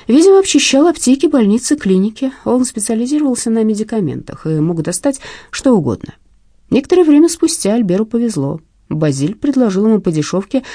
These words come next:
партию морфина, которую хотел сбыть с рук, своего рода скидка, чтобы освободить склад. Альберт тщательно записывал, сколько и каких сделано инъекций, помечая дату, время и дозу,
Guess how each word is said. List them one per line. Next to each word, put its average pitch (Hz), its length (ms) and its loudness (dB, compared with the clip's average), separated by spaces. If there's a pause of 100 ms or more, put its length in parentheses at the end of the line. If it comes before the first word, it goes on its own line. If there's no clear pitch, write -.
(280)
партию 185 340 2
морфина, 135 600 -4
которую 143 320 -6
хотел 139 320 -4
сбыть 143 320 -4
с - 120 -10
рук, - 380 -8 (120)
своего 175 340 -2
рода 151 360 -2
скидка, - 500 -6
чтобы 135 320 -6
освободить 139 460 -6
склад. - 320 -12 (1120)
Альберт 240 500 2
тщательно 370 520 2
записывал, 214 600 -2
сколько 294 400 0
и 214 40 2
каких 214 420 -2
сделано 247 480 4
инъекций, 147 480 0 (360)
помечая 202 400 2
дату, 185 300 2
время 262 380 4
и 262 40 2
дозу, 131 520 -4